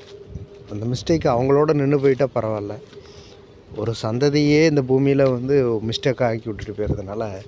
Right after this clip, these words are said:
அது மிகப்பெரிய ஒரு பாதிப்புக்கு உண்டாகிறது.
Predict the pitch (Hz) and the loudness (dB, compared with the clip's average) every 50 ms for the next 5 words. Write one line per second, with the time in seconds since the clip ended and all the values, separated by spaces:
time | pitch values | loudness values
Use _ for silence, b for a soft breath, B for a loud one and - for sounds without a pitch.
0 | - B B B B B B B B - - - - - - - 95 104 95 98 | -20 B B B B B B B B -20 -20 -20 -20 -16 -12 -8 -6 -6 -6 -6
1 | 104 104 110 127 113 123 135 131 143 135 123 113 107 - 104 101 107 113 113 - | -6 -6 -4 -4 -2 0 0 2 2 2 2 0 -2 -2 -4 -4 -4 -4 -8 -10
2 | 113 104 - 104 95 90 92 95 92 90 90 82 82 | -10 -10 -10 -10 -10 -8 -8 -10 -10 -10 -12 -14 -12